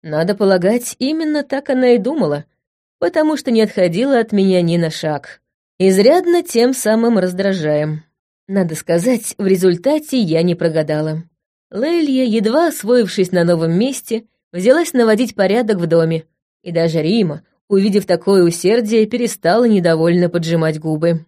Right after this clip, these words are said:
С тех пор прошло уже лет шесть. Из хорошенькой девочки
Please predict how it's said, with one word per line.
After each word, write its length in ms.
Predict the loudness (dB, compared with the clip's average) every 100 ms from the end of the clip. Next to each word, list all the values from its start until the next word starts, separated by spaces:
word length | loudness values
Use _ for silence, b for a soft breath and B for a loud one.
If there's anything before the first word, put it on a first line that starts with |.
| _ _ _ _
С 100 | -4
тех 260 | 2 2 2
пор 200 | -2 0
прошло 480 | -4 -4 -2 -2
уже 160 | 0 0
лет 180 | 0 -2
шесть. 600 | -6 -6 -8 -12 -20 -20 _ _ _ _
Из 100 | -6
хорошенькой 580 | 0 2 2 -2 -2 -2
девочки 720 | 2 2 2 -4 -8 -10 -10